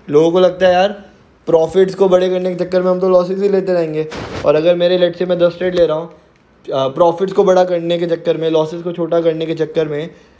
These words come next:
अगर मैंने उन दस में से, let's say, अ, छः, सात, आठ ट्रेड में लॉस कर दिया तो मेरा क्या होगा, राइट? So I am going to tell you कि कुछ भी नहीं होगा।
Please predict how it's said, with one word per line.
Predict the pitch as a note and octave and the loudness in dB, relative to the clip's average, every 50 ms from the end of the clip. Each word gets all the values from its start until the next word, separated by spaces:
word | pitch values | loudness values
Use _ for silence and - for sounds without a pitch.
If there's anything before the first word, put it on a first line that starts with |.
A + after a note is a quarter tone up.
| - | -6
अगर | - C#3+ D3+ E3+ E3+ | -4 0 2 2 2
मैंने | E3 D#3+ D#3+ E3+ F3 | 0 0 -2 -2 -2
उन | F3 E3+ E3+ | -2 0 0
दस | E3 E3 E3 D#3+ E3+ | 2 0 0 0 -2
में | F3 E3+ | -2 0
से, | E3 E3+ | 2 2
let's | E3 D#3+ D#3 D#3+ E3 | 4 2 2 2 0
say, | E3+ E3+ E3+ E3+ - - - _ _ _ - | -2 -2 -2 -4 -8 -18 -20 _ _ _ -8
अ, | C#3+ C#3 C#3 C#3 C3+ | -4 -2 0 0 -2
छः, | C3+ - D#3+ D#3+ | -2 -2 -2 0
सात, | D#3+ E3+ E3+ E3+ | 0 0 2 2
आठ | E3 D#3+ D#3+ D#3 | 2 0 0 -2
ट्रेड | E3 E3 E3 D#3+ D#3+ | -4 -6 -6 -4 -4
में | E3 | -2
लॉस | D#3+ D3+ D#3 D#3 D#3 - | 0 0 0 0 -2 -4
कर | - D3+ C#3 | -6 -4 -2
दिया | C#3 C#3 C#3 | -2 -2 -2
तो | C#3+ D#3+ | -2 -4
मेरा | D#3 D3+ D3 C#3+ | -4 -4 -4 -4
क्या | C3+ C3 A#2 | -4 -4 -6
होगा, | A2 G#2+ G#2+ G#2+ - - _ _ _ _ _ _ _ _ _ _ - | -6 -6 -10 -12 -16 -20 _ _ _ _ _ _ _ _ _ _ -6
राइट? | B2 B2+ - - - - - _ _ _ _ - | -4 -4 -4 -4 -8 -14 -20 _ _ _ _ -6
So | D3+ | -6
I | D3 | -4
am | D3+ D#3+ | -4 -2
going | E3+ F3 F3+ | -4 -4 -4
to | F3+ F3 | -4 -4
tell | E3+ F3 F3 F3+ | -2 -2 -2 0
you | F#3 F#3 | -2 -4
कि | F#3 F#3+ F#3+ | -4 -4 -4
कुछ | F#3+ F#3 E3 | -4 -4 -4
भी | E3 E3+ E3+ | -2 -4 -4
नहीं | E3 D#3 | -4 -4
होगा। | C3 A#2 A2+ A2+ A2+ | -6 -6 -8 -10 -12